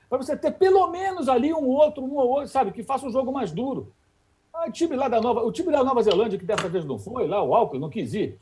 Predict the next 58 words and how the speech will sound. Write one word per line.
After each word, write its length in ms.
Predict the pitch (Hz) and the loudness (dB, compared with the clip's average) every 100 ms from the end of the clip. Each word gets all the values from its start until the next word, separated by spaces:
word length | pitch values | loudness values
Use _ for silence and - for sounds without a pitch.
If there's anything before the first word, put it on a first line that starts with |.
| _ | _
não 100 | 339 | -4
vou. 340 | 240 220 120 - _ _ _ _ _ - | 6 6 6 -2 _ _ _ _ _ -6
Coronavírus, 640 | 220 214 127 165 247 196 | -2 0 0 -2 -2 -2
não 100 | 233 | -2
vou 180 | 175 247 | 2 4
e 40 | |
acabou. 400 | - 170 104 - - _ - | 4 -2 -4 -10 -16 _ -10
Esse 220 | 277 277 | -8 -8
time 180 | 285 285 | -8 -8
é 40 | |
o 20 | |
que 100 | - | -6
mais 280 | 247 285 302 | -6 -4 -4
participou 500 | - 254 - 254 262 | -2 -4 -4 -4 -2
do 100 | 254 | -4
torneio. 560 | 254 185 180 208 101 - _ _ _ _ - | -2 0 4 4 4 -6 _ _ _ _ -2
O 160 | 208 | 4
Al 200 | 285 220 | 6 8
Ahly 180 | 262 254 | 6 4
do 100 | 226 | 2
Egito 240 | 214 247 | 2 0
todo 280 | - 330 247 | -4 0 4
ano 140 | 277 269 | 2 2
tá 120 | 180 | 0
lá, 300 | 196 190 - _ _ _ _ | 0 -2 -4 _ _ _ _
porque 180 | 180 220 | -10 -4
ele 120 | 208 | -2
ganha 240 | 160 240 | 0 0
tudo 240 | 170 254 202 | -2 -2 -2
na 240 | 170 196 | -2 -6
África. 340 | 175 127 104 92 _ _ _ _ _ | -8 -12 -16 -20 _ _ _ _ _
Um 120 | 175 | -10
dos 180 | 180 139 | -6 0
Al 140 | 156 156 | 2 2
Ahly 160 | 151 | 0
que 100 | 117 | -4
existe 260 | 120 139 - | -8 -8 -8
por 140 | 143 | -8
aí, 200 | 113 143 | -4 -4
esse 200 | 151 - | -6 -8
do 60 | 151 | -8
Egito 260 | 117 175 330 | -8 -8 -10
é 20 | |
o 40 | |
maior, 340 | 208 127 165 120 | -6 -2 -2 -4
né? 100 | 110 | -8
Torcida 320 | 110 - 170 | -14 -10 -8
enorme 480 | - 143 175 143 110 | -8 -8 -6 -6 -8
e 40 | |
tal, 260 | 104 147 165 | -8 -2 -2
é 40 | |
o 60 | 139 | -2
que 140 | 139 | -6
manda 240 | 135 - 165 | -4 -4 -4
no 100 | 156 | -10
futebol 320 | - 135 160 | -10 -8 -4
da 100 | 127 | -2
África. 440 | 151 123 104 98 | -2 -2 -8 -18